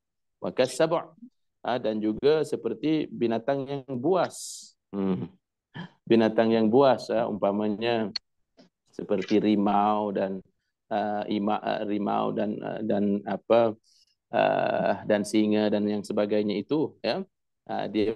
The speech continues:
memiliki, ah, ah, sif-, apa, ah, sifat ghadab dalam dirinya seperti mana.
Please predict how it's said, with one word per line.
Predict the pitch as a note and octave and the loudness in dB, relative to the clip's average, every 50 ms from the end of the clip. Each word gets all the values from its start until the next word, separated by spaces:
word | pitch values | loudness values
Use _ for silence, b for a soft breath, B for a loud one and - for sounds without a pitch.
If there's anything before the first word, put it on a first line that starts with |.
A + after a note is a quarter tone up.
| - - | -4 -4
memiliki, | G#2+ G#2+ G#2+ G#2+ G#2 G#2 G2 G2 - D3 F#3+ G3+ F#3 - | -4 -2 0 0 0 -2 -2 -2 -2 -2 -2 -2 -2 -2
ah, | - G2 F#2 - - - | -2 -2 -2 -2 -4 -4
ah, | - - G2 - - | -4 -2 -2 -2 -4
sif-, | - - - - A2 - - | -6 -10 -14 -14 -14 -8 -4
apa, | G2 G2 - - D3 F3+ F#3 F#3 _ _ _ _ | -4 -2 0 2 2 2 2 0 _ _ _ _
ah, | - - - - | -18 -16 -8 -4
sifat | A#2+ G#2+ - A#2+ - - | -2 0 0 0 0 2
ghadab | G2 G#2+ A#2+ C3+ C3 F3 D3+ - - A#2+ | 4 4 4 4 4 0 0 -2 -4 -4
dalam | B2 C3+ C#3 C3+ | -2 -2 -2 -2
dirinya | C3+ D3 D3+ F#3+ G#3+ G3 D#3+ A2+ | -2 -2 0 -2 -2 -4 -6 -10
seperti | G#2+ - - - - F2+ - F2 | -10 -14 -16 -14 -14 -12 -10 -8
mana. | E2+ F2 E2+ - E2 - | -6 -6 -6 -6 -8 -10